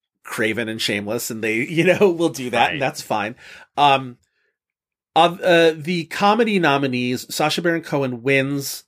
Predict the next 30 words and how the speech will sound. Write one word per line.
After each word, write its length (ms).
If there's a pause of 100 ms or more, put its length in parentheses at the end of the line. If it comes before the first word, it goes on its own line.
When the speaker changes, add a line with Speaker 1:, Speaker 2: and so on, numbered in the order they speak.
(200)
Speaker 1:
Actor 320
in 80
a 40
Comedy 400
for 140
Borat. 540 (460)
That 320
is 120
a 40
little 220
bit 140
of 60
a 60
fool's 440
gold, 480
I 120
think, 320
for 500 (120)
people 320
following 380
the 80
Oscars 340
that 160
year. 220
A 40
lot 140
of 80
people 220
were 60
like, 200